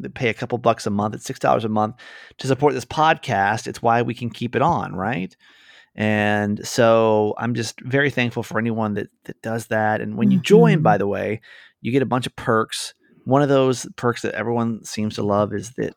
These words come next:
Speaker 1: you get a shout out and a show dedication, which we love doing because we love you.
Speaker 2: Right.
Speaker 1: And if you want to join us, text the word fans, F A N S,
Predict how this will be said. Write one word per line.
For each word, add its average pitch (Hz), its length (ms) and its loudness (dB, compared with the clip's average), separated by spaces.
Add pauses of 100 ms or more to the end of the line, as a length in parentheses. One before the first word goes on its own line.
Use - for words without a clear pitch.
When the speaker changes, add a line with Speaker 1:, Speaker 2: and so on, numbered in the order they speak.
(180)
Speaker 1:
you 113 100 -6
get 110 160 -2
a - 20 -6
shout 113 300 0
out 117 180 2
and 113 80 -10
a 104 160 -6
show 117 320 0
dedication, 113 760 -2
which 110 200 -8
we 107 120 -2
love 110 320 2
doing 120 400 2
because 104 340 -8
we - 80 -6
love 101 300 -2
you. 131 320 -6 (440)
Speaker 2:
Right. 185 320 6
Speaker 1:
And 135 160 4
if 135 200 0
you 220 500 0
want 139 720 -4
to 120 540 -4
join 143 300 4
us, 175 200 -2
text - 240 0
the 160 80 0
word 131 160 4
fans, 110 400 0
F 120 180 -4
A 120 140 4
N 110 180 -2
S, 127 440 -6